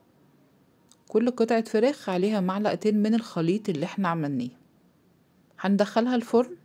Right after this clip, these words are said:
لمدة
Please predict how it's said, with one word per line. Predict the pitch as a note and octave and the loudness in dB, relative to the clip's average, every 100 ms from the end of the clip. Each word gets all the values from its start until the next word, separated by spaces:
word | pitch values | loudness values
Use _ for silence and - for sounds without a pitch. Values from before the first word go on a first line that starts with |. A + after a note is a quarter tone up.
| _ _ _ _ _ _ _ _ _ _ _ - - - - - - - - - - - - - - - - - - - - - - D#3+ | _ _ _ _ _ _ _ _ _ _ _ -20 -20 -20 -20 -20 -20 -20 -20 -20 -20 -20 -20 -20 -20 -20 -20 -20 -20 -20 -20 -20 -10 -2
لمدة | E3+ G3 E3+ A3 | 0 2 2 2